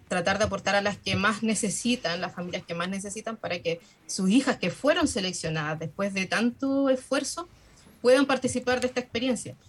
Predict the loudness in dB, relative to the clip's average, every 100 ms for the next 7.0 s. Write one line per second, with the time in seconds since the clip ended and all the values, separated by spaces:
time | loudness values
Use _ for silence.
0 | _ _ -16 -4 4 4 4 0 2 0
1 | 0 -2 -2 0 0 0 -2 -6 -4 -4
2 | 0 4 4 2 -2 -2 -2 -2 -4 -2
3 | 2 4 2 0 -2 0 0 -2 -2 -2
4 | -2 2 4 4 0 -2 -6 -4 -4 -2
5 | -4 -2 -2 -2 -2 -4 -10 -14 -14 -14
6 | -16 -4 -2 4 4 4 2 -2 -2